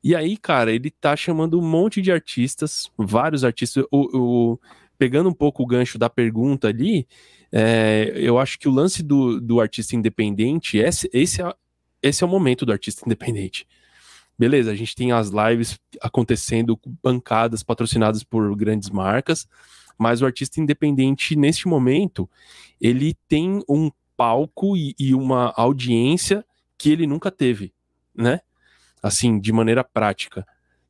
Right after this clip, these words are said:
Então, tá todo mundo afim, tá todo mundo esperando acontecer alguma coisa nesse palco, né? E, e esse é o momento do artista independente. Ele vai precisar ser inteligente pra chegar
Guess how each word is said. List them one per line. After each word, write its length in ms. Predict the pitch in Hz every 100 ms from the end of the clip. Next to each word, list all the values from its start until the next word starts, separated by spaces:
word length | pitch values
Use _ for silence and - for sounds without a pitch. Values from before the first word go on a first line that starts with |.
| -
Então, 200 | 110 104
tá 100 | -
todo 280 | 113 165 208
mundo 400 | 190 165 196 190
afim, 560 | 139 - - - 156 175
tá 160 | 123
todo 180 | 123 147
mundo 300 | 156 156 180
esperando 840 | 165 - 170 131 165 208 123 95 _ -
acontecer 480 | - 127 127 - 120
alguma 260 | 120 123
coisa 260 | - 117 120
nesse 240 | 120 120
palco, 540 | - 101 95 98 - _ _ _ _ _ -
né? 220 | 104 143 _ - -
E, 280 | 107 117 120
e 280 | 120 120 120
esse 180 | 131 -
é 40 |
o 20 | 165
momento 320 | 160 151 131
do 80 | 139
artista 340 | 143 139 -
independente. 580 | 139 - 165 107 98 -
Ele 240 | - 151 127
vai 100 | 120
precisar 280 | - - -
ser 140 | 107
inteligente 1000 | 107 127 127 175 175 123 101 113 - - _ _ _
pra 180 | - 104
chegar 680 | - 139 120 107 101 120